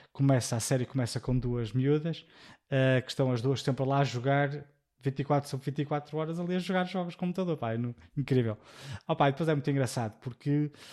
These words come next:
eh, assim como todas as outras séries de comédia, as boas séries de comédia, eh, todos eles têm,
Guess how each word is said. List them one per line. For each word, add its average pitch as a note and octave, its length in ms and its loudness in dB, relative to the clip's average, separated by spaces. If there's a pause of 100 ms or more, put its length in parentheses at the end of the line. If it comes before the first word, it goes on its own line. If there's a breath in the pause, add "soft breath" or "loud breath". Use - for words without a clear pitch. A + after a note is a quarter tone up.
(160 loud breath)
eh, C3 140 4
assim D3 240 2
como C#3 260 4
todas C#3 320 4
as B2+ 120 2
outras C3+ 220 0
séries B2 260 2
de - 100 -10
comédia, B2+ 440 2 (380)
as C3+ 140 2
boas B2 440 6
séries G#2 280 -6
de - 40 -20
comédia, A#2+ 440 -2 (1200 loud breath)
eh, C#3+ 500 4 (160)
todos D3 360 2
eles D3+ 280 2
têm, D#3 400 0